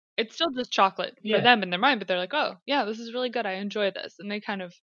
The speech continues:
Speaker 1: forget about it. But then when they're thinking about wanting
Speaker 2: Right.
Speaker 1: good chocolate again, your stuff comes to mind, or the other craft chocolate bars they've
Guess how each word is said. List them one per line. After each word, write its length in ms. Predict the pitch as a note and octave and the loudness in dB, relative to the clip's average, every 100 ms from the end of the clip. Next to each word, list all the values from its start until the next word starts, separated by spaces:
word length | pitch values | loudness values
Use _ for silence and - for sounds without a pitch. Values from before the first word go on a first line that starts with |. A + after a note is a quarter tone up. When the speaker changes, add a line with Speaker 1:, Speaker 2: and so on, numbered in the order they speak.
| _ | _
Speaker 1:
forget 320 | A#3+ A3+ A3 | -8 -2 -2
about 300 | F3 E3+ - | -2 -6 -10
it. 200 | - G#3 - | -10 -10 -8
But 180 | F#3+ F3+ _ - _ - | -8 -8 _ -20 _ -4
then 160 | A3 | -2
when 120 | G3+ G3 | -2 -6
they're 140 | F#3+ G3 | -8 -8
thinking 300 | G3 G3 G3 | -10 -8 -6
about 220 | F#3 F3+ | -4 -2
wanting 220 | F#3 F#3+ F#3 | -2 -2 -2
Speaker 2:
Right. 80 | F#3 | -2
Speaker 1:
good 160 | F3 | -4
chocolate 380 | C4 E4+ - G3+ | -4 -6 -4 -6
again, 460 | F3+ F3+ E3+ E3+ F3 _ _ _ _ _ _ _ _ - | -4 -6 -8 -10 -14 _ _ _ _ _ _ _ _ -12
your 420 | G#3 G3+ G#3 G#3+ | -8 -2 -2 -2
stuff 300 | - F#3+ F#3 | -2 -4 -4
comes 260 | F#3+ F3 | -10 -10
to 80 | - | -10
mind, 340 | E3 D#3+ D#3 E3 | -8 -8 -8 -10
or 100 | E3+ | -10
the 200 | F3+ F#3 | -8 -6
other 300 | F#3 F3+ F3 | -2 -2 -2
craft 340 | - F3 - | -8 -10 -8
chocolate 340 | - G3 G#3 F#3 | -8 -8 -8 -6
bars 260 | F3 F3+ F3 | -6 -6 -14
they've 180 | F3 | -20